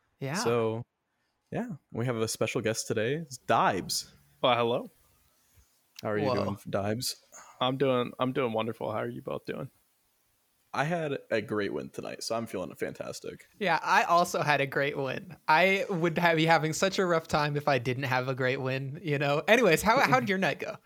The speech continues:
Speaker 3: Oh, you know, uh,
Speaker 1: <laughs>
Speaker 3: uh, you know, it's,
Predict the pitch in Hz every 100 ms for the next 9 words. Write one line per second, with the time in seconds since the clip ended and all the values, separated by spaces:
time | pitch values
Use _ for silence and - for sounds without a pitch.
0 | _ _ _ - - 208 214 185 233 143
1 | 123 123 - 156 135 127 123 120 117 -
2 | - - 120 113 117 120 156 131 110 117
3 | 117 - _ - - 175 170 156 156